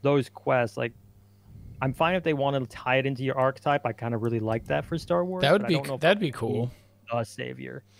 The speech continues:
Speaker 1: I mean, we only, I mean, you only have eight archetypes, and when you get down
Speaker 2: Yeah.
Speaker 1: to it, I, I know, and we haven't talked combat or anything really, but I, I know that they say thirty-six classes or whatever it is. It's, it's your archetype. It, Steven says he wants the secondary archetype to be impactful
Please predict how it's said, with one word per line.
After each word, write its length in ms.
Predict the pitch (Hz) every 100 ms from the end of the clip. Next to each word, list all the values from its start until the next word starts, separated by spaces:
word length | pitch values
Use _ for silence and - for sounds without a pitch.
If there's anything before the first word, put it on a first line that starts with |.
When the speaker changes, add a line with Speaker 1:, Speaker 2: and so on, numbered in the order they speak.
| - - 160
Speaker 1:
I 40 |
mean, 120 | 190
we 160 | 202 240
only, 180 | 254 185
I 40 |
mean, 160 | 208 143
you 80 |
only 160 | 147 165
have 180 | 156 143
eight 160 | 143 143
archetypes, 640 | 143 147 - 127 - - -
and 140 | 127
when 80 | 139
you 80 | 175
get 140 | 202
down 160 | 147 131
Speaker 2:
Yeah. 180 | 113 107
Speaker 1:
to 140 | 135
it, 220 | 151 147 - - - - - - -
I, 160 | 131
I 140 | 135 151
know, 500 | 170 180 185 185 - - - -
and 60 | 127
we 80 |
haven't 180 | 147 147
talked 280 | 135 135 -
combat 360 | 123 117 113 110
or 80 |
anything 360 | 110 107 123 117
really, 380 | 113 117 117 113
but 200 | 113 131
I, 180 | 131 131 - - - - - - - - - - - - - - - -
I 100 | 139
know 540 | 143 151 151 160 165 147 - - -
that 100 | 127
they 160 | 135 127
say 460 | - 131 123 123 117
thirty-six 460 | - 127 123 - -
classes 400 | 113 110 104 107
or 60 | 104
whatever 300 | 104 104 117
it 60 |
is. 220 | 127 123 131
It's, 260 | 123 -
it's 140 | 127 -
your 120 | 131
archetype. 460 | 151 147 - 139 135
It, 100 | 123
Steven 300 | - 170 170
says 340 | - 139 135
he 80 | 147
wants 360 | 120 123 131 -
the 80 | 139
secondary 480 | 135 139 131 127
archetype 360 | 123 120 127 120
to 100 | -
be 320 | 110 120 131 131
impactful 720 | 117 117 113 - - 135